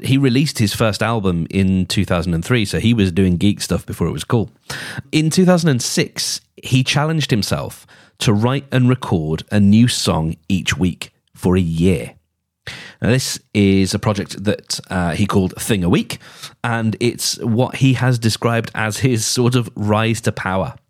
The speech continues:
He did this, uh, uh, ostensibly to prove that he could stick to a deadline,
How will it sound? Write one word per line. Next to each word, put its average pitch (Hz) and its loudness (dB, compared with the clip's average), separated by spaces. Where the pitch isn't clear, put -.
He 135 4
did 240 2
this, - 0
uh, 78 -4
uh, 120 0
ostensibly 180 0
to 120 0
prove 147 0
that 113 -2
he 117 -4
could 113 -2
stick - -6
to 101 2
a 95 4
deadline, 101 -4